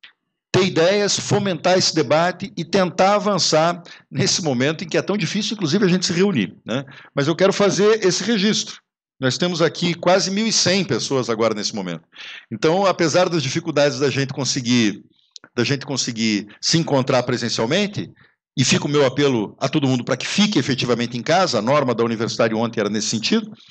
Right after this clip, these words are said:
Bem, hoje essa nossa experiência aqui mostrou, enfim, que esses encontros digitais, que esse trabalho remoto aqui nesse âmbito deu certo. Quem sabe que isso seja um presságio pro passo que a universidade quer dar.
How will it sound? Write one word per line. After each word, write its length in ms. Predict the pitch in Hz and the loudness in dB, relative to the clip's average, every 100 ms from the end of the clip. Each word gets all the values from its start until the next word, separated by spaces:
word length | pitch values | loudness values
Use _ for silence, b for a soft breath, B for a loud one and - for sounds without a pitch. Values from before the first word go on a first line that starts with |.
| B B | B B
Bem, 260 | 202 214 202 B B | 2 2 0 B B
hoje 280 | 190 214 190 | 2 4 4
essa 220 | 196 185 | 2 2
nossa 240 | 185 180 | 2 2
experiência 640 | 170 - 175 170 180 165 156 | 0 2 4 4 4 2 0
aqui 340 | - 196 220 B B B B | 0 -2 -2 B B B B
mostrou, 680 | 233 233 190 196 220 214 - _ _ | 2 4 6 4 4 0 -20 _ _
enfim, 400 | 139 - 190 233 _ | -6 -2 -2 -4 _
que 100 | - | 2
esses 240 | 311 185 165 | 2 4 0
encontros 460 | 170 170 170 147 | 0 2 2 0
digitais, 600 | 123 135 160 185 185 - - B _ | 0 2 4 4 2 -4 -10 B _
que 120 | - | 2
esse 160 | 160 - | 2 2
trabalho 280 | 170 156 151 | 0 2 2
remoto 360 | 139 143 160 | 2 0 0
aqui 280 | 147 135 156 | -2 -4 -4
nesse 320 | 151 151 - | -2 -2 0
âmbito 300 | 139 139 135 | 0 -2 -4
deu 140 | 151 165 | -6 -4
certo. 360 | - 90 - | -2 -2 -4
Quem 140 | - 139 | -8 -2
sabe 320 | 156 151 151 | 0 0 -2
que 180 | - 151 | -6 -6
isso 180 | 139 135 | -4 -2
seja 220 | 147 131 | -2 0
um 100 | 147 | 0
presságio 600 | 156 151 139 127 127 135 B B B | 0 2 4 2 2 -4 B B B
pro 160 | - - | -2 2
passo 300 | 123 120 - | 0 0 -2
que 60 | |
a 40 | 139 | -2
universidade 460 | 123 123 - 113 | -2 -2 0 0
quer 120 | 120 | 0
dar. 220 | 113 73 | -2 -4